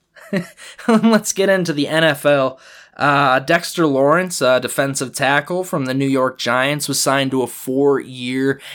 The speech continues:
ninety million dollar contract.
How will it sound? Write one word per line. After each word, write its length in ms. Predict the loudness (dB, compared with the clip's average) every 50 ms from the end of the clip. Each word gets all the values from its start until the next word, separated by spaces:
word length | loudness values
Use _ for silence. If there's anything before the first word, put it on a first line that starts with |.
| -14 -10
ninety 500 | -6 -4 -2 -2 -2 -2 -4 -4 -4 -6
million 380 | -4 -4 -4 -4 -4 -4 -4 -2
dollar 280 | 0 0 0 0 0 -2
contract. 840 | -4 -2 0 0 0 0 -2 -4 -2 -2 0 0 -2 -4 -8 -12